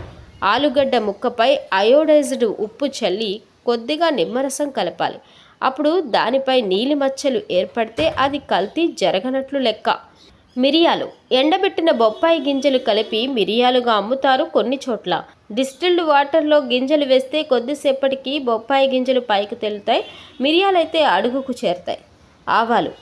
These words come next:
బ్రహ్మజముడు గింజలు కలిపి ఆవాలను కల్తీ చేస్తుంటారు. ఇవి తింటే కడుపు నొప్పి వస్తుంది. ఆవాలు నీటిలో కలిపితే బ్రహ్మజముడు గింజలు పైకి తేలుతాయి. ఆవాల్ని చేత్తో నలిపితే గింజ లోపలి అంచుల్లో పసుపు ఛాయ కనిపిస్తుంది.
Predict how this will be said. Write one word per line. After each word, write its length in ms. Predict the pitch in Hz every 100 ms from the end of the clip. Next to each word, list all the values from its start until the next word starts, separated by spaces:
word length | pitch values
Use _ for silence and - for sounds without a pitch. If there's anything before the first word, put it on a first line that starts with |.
| - - 196
బ్రహ్మజముడు 760 | 226 254 311 349 330 302 294 208
గింజలు 480 | 214 220 226 277 269 269
కలిపి 340 | 208 214 226 202 -
ఆవాలను 480 | 180 208 240 233 233
కల్తీ 280 | 185 185 214 214
చేస్తుంటారు. 540 | 202 - 202 175 135 - - - - _ -
ఇవి 120 | 208
తింటే 320 | 240 277 254 349
కడుపు 360 | 320 285 285
నొప్పి 280 | 311 302 294
వస్తుంది. 440 | 254 - 214 - - _ _ _ -
ఆవాలు 460 | 190 262 349 349 320
నీటిలో 460 | 254 285 339 330
కలిపితే 540 | 320 269 269 - 269 302
బ్రహ్మజముడు 680 | 285 220 233 294 302 294 277
గింజలు 440 | 269 240 247 262
పైకి 360 | 262 208 214 240
తేలుతాయి. 500 | 240 208 185 - - _ _ - -
ఆవాల్ని 520 | 170 196 226 220 214 339 -
చేత్తో 380 | 254 262 262 330
నలిపితే 540 | 285 226 240 240 240 254
గింజ 360 | 262 233 254 285
లోపలి 440 | 302 247 254 294 254
అంచుల్లో 500 | 233 226 240 233 302
పసుపు 420 | - 226 - 277
ఛాయ 300 | 269 254 233
కనిపిస్తుంది. 760 | 247 233 226 233 - 185 170